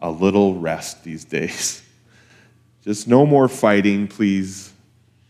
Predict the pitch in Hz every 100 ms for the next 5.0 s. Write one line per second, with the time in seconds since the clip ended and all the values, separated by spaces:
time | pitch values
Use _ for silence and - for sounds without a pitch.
0 | _ _ - 135 135 117 110 113 120 120
1 | 117 113 - - _ - 123 151 131 117
2 | 135 135 117 120 123 110 107 120 120 117
3 | 120 135 127 107 104 120 127 123 113 107
4 | 104 - - 120 120 117 120 113 - -